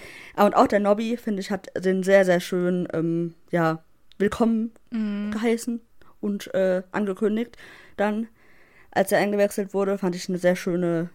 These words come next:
Speaker 1: Geste,
Speaker 2: Ja.
Speaker 1: muss man sagen. Ja. Ja, dann würde ich sagen, kommen wir direkt zu dem Mann, der die Position freigeräumt hat. <laughs> Weil wir da ja
Speaker 2: Ach
Speaker 1: auch noch
Speaker 2: Gott.
Speaker 1: kurz drüber reden wollen.
Speaker 2: Ja.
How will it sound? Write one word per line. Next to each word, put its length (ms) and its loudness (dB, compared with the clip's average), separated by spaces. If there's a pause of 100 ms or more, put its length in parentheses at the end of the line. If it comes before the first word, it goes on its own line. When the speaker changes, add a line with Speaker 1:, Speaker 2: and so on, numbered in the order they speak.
(160)
Speaker 1:
Geste, 640 2 (140)
Speaker 2:
Ja. 80 -6
Speaker 1:
muss 140 -8
man 140 -2
sagen. 420 -2 (120)
Ja. 240 -4 (1900)
Ja, 280 6 (240)
dann 280 4
würde 140 2
ich 80 -2
sagen, 260 4
kommen 260 4
wir 80 0
direkt 340 0
zu 80 -2
dem 360 2 (500)
Mann, 260 0
der 120 2
die 80 -2
Position 380 -4
freigeräumt 680 4
hat. 260 2 (680)
<laughs> 960 -12
Weil 140 6
wir 80 4
da 80 6
ja 120 6
Speaker 2:
Ach 120 6
Speaker 1:
auch 40 -2
noch 140 8
Speaker 2:
Gott. 100 4
Speaker 1:
kurz 160 6
drüber 160 0
reden 240 2
wollen. 220 6
Speaker 2:
Ja. 260 2